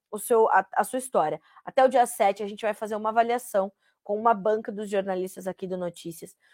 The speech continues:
No dia sete de julho, a gente anuncia os cinco finalistas e vamos abrir uma votação popular. Na sequência, a gente vai ter até o dia vinte e sete de julho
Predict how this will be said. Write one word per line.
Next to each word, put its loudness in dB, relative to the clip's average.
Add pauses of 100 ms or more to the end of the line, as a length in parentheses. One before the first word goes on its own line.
(140)
No 2
dia 8
sete 6
de -4
julho, -2
a 2
gente -2
anuncia 2 (260)
os 4
cinco -4
finalistas -2 (220)
e 2
vamos 4
abrir 4
uma 8
votação 2
popular. 2 (300)
Na 6
sequência, 2 (200)
a 2
gente -4
vai 4
ter 2
até 4
o 2
dia 4 (320)
vinte -4
e -18
sete 4
de -8
julho 0